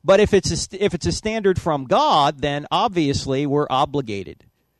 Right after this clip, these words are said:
So Sam Harris is just assuming what he's trying to prove. He's begging the question. And this is the key distinction when you're talking about this issue you need to make, because just about every atheist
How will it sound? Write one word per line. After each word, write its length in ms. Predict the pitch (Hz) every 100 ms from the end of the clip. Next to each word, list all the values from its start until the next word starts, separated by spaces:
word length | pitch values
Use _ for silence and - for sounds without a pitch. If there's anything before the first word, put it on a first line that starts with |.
| _ _ _ _ _ _ -
So 280 | - 156 147
Sam 300 | 208 196 175
Harris 320 | 190 175 165
is 140 | 135
just 240 | 175 170 143
assuming 500 | - 233 233 165 139
what 120 | 139
he's 140 | 131
trying 320 | - 165 156
to 80 | 127
prove. 320 | - 185 156
He's 160 | 139 117
begging 500 | 110 147 165 170 165
the 100 | 131
question. 680 | - 165 151 - 147 101 - _ _ _ _ _ _ _ -
And 320 | 151 151 143
this 320 | 131 240 -
is 160 | 220 -
the 120 | 170
key 260 | - 226 233
distinction 800 | 196 - 214 208 - 160 151 -
when 220 | - 160 160
you're 120 | 160
talking 380 | 202 208 208 185
about 280 | 170 175 165
this 180 | 151
issue 220 | 180 170 165
you 140 | 143
need 220 | 156 165
to 60 | 143
make, 300 | 143 156 -
because 400 | 143 - 147 139
just 240 | - 185
about 260 | 190 170 165
every 420 | 160 190 180 180 -
atheist 600 | 170 190 - 139 131